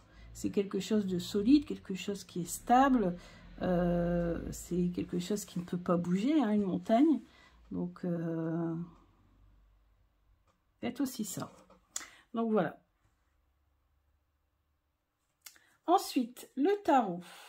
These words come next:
Ce que j'ai, alors là, on va passer à des questions plus, euh, spirituelles, on va dire ça comme ça.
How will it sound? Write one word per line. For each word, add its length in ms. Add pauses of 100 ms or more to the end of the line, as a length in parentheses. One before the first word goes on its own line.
(180)
Ce 280
que 360
j'ai, 240 (480)
alors 220
là, 100
on 60
va 80
passer 420 (360)
à 100
des 140
questions 400
plus, 500 (220)
euh, 200
spirituelles, 920
on 60
va 140
dire 180
ça 200
comme 220
ça. 280